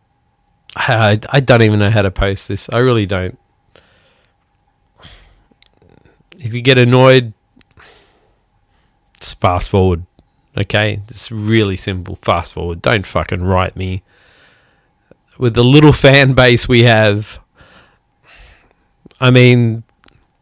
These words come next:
<sighs> someone said to us a while back, like, "Yeah, don't get political. This is about guitar. This is about music. Don't." It's fucking all about music. It's all about guitar. Life.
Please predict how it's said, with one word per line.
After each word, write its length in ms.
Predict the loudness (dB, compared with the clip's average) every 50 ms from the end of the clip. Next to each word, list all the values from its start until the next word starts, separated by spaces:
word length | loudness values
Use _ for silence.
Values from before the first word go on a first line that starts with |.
| _ _ _ -20 _ _ _ _ _ _ _ _ _ _ _ _ _ _ _ _ _ _ _ _ _ _ _ _ _ _
<sighs> 60 | -12 -10 -10 -8 -8 -10 -10 -12 _ _ -16 -12 -10 -10 -8 -8
someone 360 | -4 -2 0 2 2 2 2
said 240 | 2 2 2 0 0
to 120 | 0 -2
us 180 | -2 -2 -2 -4
a 80 | -6 -4
while 360 | -2 0 2 2 2 2 0
back, 280 | -2 -4 -4 -6 -8 -6
like, 260 | -4 -4 -2 -4 -4
"Yeah, 300 | -4 -2 2 2 4 2
don't 260 | 2 2 0 0 2 0
get 160 | 0 -2 -2
political. 800 | -2 -2 2 2 4 2 2 0 -2 -2 -2 0 -2 -4 -8 -12 -20 -20 -20 -20 _ _ _
This 120 | -10 -6
is 100 | -4 -4
about 340 | 0 2 4 4 2 2 -2
guitar. 600 | -6 -6 -2 0 2 4 4 4 4 2 0 0
This 120 | -4 -6 -10
is 60 | -4
about 300 | 0 2 2 2 2 0
music. 400 | 0 -2 -2 -2 -4 -8 -6 -2
Don't." 240 | 0 0 0 0 -2
It's 140 | -6 -8
fucking 560 | -8 -12 -18 -2 2 2 2 2 2 0 0 0 0 2
all 460 | 4 6 6 8 8 8 8 8 6
about 340 | 6 4 4 4 4 2 2
music. 440 | 0 0 0 0 2 0 -2 0 0
It's 140 | -2 -4 -2
all 400 | 2 4 6 6 8 8 6 6
about 320 | 6 4 2 2 2 0
guitar. 440 | -4 -10 -6 -4 -2 0 2 0 0
Life. 880 | 0 -2 0 2 4 6 6 6 4 4 2 -2 -8 -14 -16 -16 -16 -18